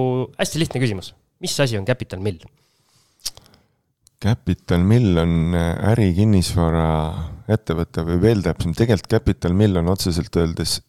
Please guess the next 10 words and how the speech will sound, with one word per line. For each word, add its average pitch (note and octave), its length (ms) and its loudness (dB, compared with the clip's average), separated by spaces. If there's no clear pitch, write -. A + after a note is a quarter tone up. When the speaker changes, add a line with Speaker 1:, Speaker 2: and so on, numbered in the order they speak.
Speaker 2:
äh, F2 160 0
teenindusettevõte, E2+ 960 -2
kinnisvara F2 400 2
teenindusettevõte. F2 800 -2
Et, E2 480 -8
äh, F2 80 -4
millega G2+ 340 2
me F2 140 -2
tegeleme, E2+ 480 0
on, D#2+ 320 -2